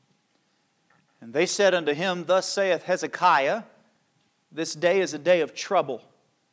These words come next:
and of rebuke and blasphemy. For the children are come to the birth, and there is not strength to bring forth.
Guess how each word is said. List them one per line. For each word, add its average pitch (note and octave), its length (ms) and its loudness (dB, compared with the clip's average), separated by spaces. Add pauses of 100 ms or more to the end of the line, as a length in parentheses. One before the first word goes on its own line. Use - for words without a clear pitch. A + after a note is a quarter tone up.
(320)
and D#3+ 160 -4
of C3+ 220 0
rebuke C3+ 680 -8 (640)
and B2+ 220 -10
blasphemy. B2+ 840 -4 (800)
For F#3 140 -2
the D#3 60 -4
children A3 460 2
are D3 120 -6
come G3 340 -6
to E3+ 140 -10
the C#3+ 100 -8
birth, E3 480 -2
and B2 120 -16
there D#3 220 -4
is C3+ 140 -10
not D#3+ 240 -8
strength D#3+ 800 -10
to F#3 200 -16
bring D3+ 380 -16
forth. - 760 -12